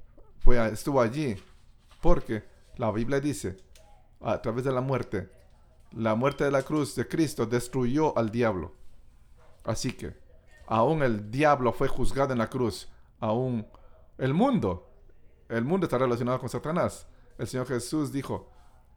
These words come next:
"El mundo, el príncipe de este mundo va a ser echado afuera", y el mundo fue, fue, será juzgado en la cruz. Todo esto es-, está envuelto en la muerte del Señor,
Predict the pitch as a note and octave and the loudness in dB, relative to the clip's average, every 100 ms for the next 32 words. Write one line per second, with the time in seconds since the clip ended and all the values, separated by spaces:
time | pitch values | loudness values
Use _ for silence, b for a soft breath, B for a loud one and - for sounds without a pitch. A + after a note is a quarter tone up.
0 | - - - - - - - - - - | -20 -20 -20 -20 -20 -20 -20 -20 -20 -20
1 | - - - - G#2+ G#2 A#2+ F3+ C#3 G2 | -20 -20 -14 -4 -2 -2 0 0 0 -4
2 | E2+ - - - - - A#3+ - - - | -6 -12 -20 -20 -20 -20 -20 -20 -20 -20
3 | - - - - - - - - - - | -20 -20 -20 -20 -20 -20 -20 -20 -20 -20
4 | - - - - - - - - - - | -20 -20 -20 -20 -20 -20 -20 -20 -20 -20
5 | - - - B2 - - C3+ B2+ B2 - | -20 -16 -4 2 6 6 4 4 2 4
6 | A2+ A2+ E3 D3+ B2 A#2 B2 A#2 - A#2 | 0 2 0 0 2 2 2 0 2 2
7 | A2 A2+ G#2 A#2 A2+ D#3 D3+ A2 A2 b | 2 -2 -2 -2 0 0 -2 -2 -4 b
8 | b b b - - A2 - - C#2+ - | b b b -10 -4 -2 -4 -10 -20 -20
9 | - - A2 A2+ A#2+ B2 B2+ G#2+ C3+ A#2+ | -12 0 2 2 2 2 4 6 6 6
10 | A2+ G#2 F#2+ G#2+ F#2 B B B - C3+ | 4 0 -2 -4 -6 B B B -2 2
11 | D#3+ F#3 C3+ - - - - A#2+ B2+ B2+ | 4 2 0 -8 -16 -20 -6 -2 0 -2
12 | A2 C#3+ C#3 A#2+ G2+ G#2 C#3+ D3+ C3 A#2+ | 0 0 0 -2 -2 -2 -2 -4 -4 -4
13 | A#2 G#2+ G2+ F2 | -4 -4 -4 -6